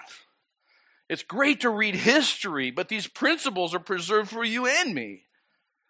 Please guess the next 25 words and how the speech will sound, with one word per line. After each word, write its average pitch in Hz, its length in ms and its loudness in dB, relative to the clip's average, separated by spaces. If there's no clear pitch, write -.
to 160 60 -12
put 202 200 -8
into 208 200 -4
practice 226 540 -10
and 156 100 -10
to 165 80 -4
realize 175 500 -4
God 226 300 -8
is 202 160 -10
doing 214 260 -12
a 202 40 -8
work. 220 380 -6
There's 170 160 -8
amazing 220 560 -2
things 202 220 -4
happening. 165 460 -2
So 185 120 -2
we 202 140 -4
see 247 260 0
there 214 200 8
in 196 80 0
verse 190 220 -2
one 202 200 -4
and 185 140 -6
two 226 280 0